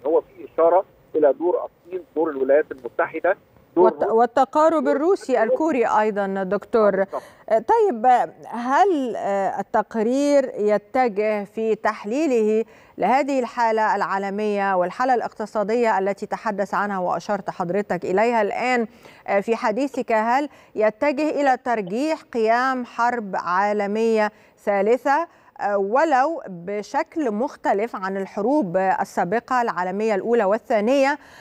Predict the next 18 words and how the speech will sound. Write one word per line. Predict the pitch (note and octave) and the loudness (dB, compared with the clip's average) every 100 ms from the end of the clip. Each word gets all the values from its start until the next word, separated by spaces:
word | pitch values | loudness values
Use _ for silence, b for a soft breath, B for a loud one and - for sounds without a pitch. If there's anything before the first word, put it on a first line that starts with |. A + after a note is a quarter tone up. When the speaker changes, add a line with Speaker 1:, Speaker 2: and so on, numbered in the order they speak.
| B B | B B
Speaker 2:
آه، | - A#3+ B3+ A#3+ | 0 4 4 4
وخاصة | B3 C4+ D4+ C4+ E4+ E4+ D#4+ C#4+ | 2 0 0 -4 -2 -2 0 0
أيضا | D#4+ C#4 | 0 0
نحن | C#4 - D4+ C#4 | -4 -4 -4 -2
معنيون | A#3+ B3 B3 C4+ E4+ D4 | -2 -2 0 0 0 0
بمنطقة | A#3+ A3+ A3+ - F#3 | -2 0 -2 -2 -10
الشرق | F#3+ - F3+ - | -8 -4 -6 -4
الأوسط، | F#3 E3+ F#3 - F#3 - G3+ | -4 -2 -2 -2 -4 -4 -2
آه، | F#3 F3+ E3 | 2 4 2
وهي | F#3 G#3 B3 C4 A#3+ G#3+ | 2 0 2 2 2 2
المنطقة | G3 G3+ G3 B3 B3 - G3 | -2 -6 -8 -6 -6 -4 -6
الأكثر | - - - - A#3+ - | -6 -8 -8 -6 -4 -4
اشتعالا، | A3 - G3 C4 B3 A#3 B B B - | -8 -6 -2 -2 -2 -6 B B B -2
آه، | G#3+ G#3 | 0 0
في | G#3 B3+ | 0 0
العالم؟ | G3 F#3+ F3 E3 - b b - | 2 0 -2 -6 -12 b b -6
آه، | C#3 A3 A3+ G#3 G#3+ - | 0 4 4 2 -2 -4
كيف | D#4+ F4 | -2 0